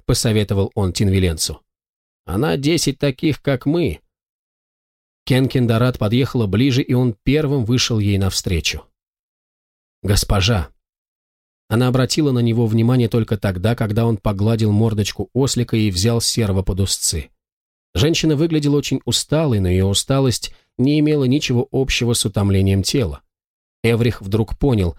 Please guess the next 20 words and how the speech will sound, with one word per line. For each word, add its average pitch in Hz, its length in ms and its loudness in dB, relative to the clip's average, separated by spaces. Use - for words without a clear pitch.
она 117 240 2
не 127 140 2
пустила 131 500 0
бы 117 140 0
в - 40 -14
ход 131 220 -2
свое 104 280 0
грозное 110 360 2
мастерство, 107 680 0
даже 120 240 2
окажись 113 440 0
перед 107 280 0
ней 120 240 2
вместо 110 440 0
него 101 260 2
и - 180 -6
двух 107 340 -2
почтительно 104 640 -2
внимавших 95 560 0
нарлаков 107 580 0